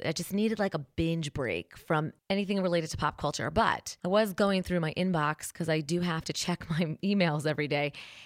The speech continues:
And I started actually reading through this show prep service, and I'm like, "Yeah, all right, this is some good stuff for podcasts." So here we go. A couple other things that I found interesting.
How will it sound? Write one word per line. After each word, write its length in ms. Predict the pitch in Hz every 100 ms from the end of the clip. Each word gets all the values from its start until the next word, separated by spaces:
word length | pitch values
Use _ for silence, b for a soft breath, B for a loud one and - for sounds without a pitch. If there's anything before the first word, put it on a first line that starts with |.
| B
And 400 | 190 180 175 165 -
I 80 |
started 480 | 170 - 196 220 185 -
actually 720 | 139 135 - - 190 208 208
reading 460 | 175 170 175 185
through 280 | 185 170 160
this 180 | 151 151
show 180 | - 143
prep 300 | - 185 -
service, 440 | 202 202 208 -
and 80 | 185
I'm 120 | 175
like, 200 | 165 160
"Yeah, 220 | 170 202 453 -
all 140 | 240 403
right, 380 | 233 190 220 -
this 160 | - -
is 80 | 480
some 160 | 494
good 160 | 240 202
stuff 340 | - 170 160
for 120 | 170 -
podcasts." 920 | 143 131 - 123 147 - - - - b b b
So 120 | 208
here 180 | 247 247
we 80 | 254
go. 340 | 262 170 156
A 0 |
couple 280 | - 214 220 -
other 420 | 214 220 208 185
things 300 | - 196 190
that 120 | 180
I 260 | 175 160 143
found 540 | - 180 165 160 160 -
interesting. 640 | 170 175 160 156 151 170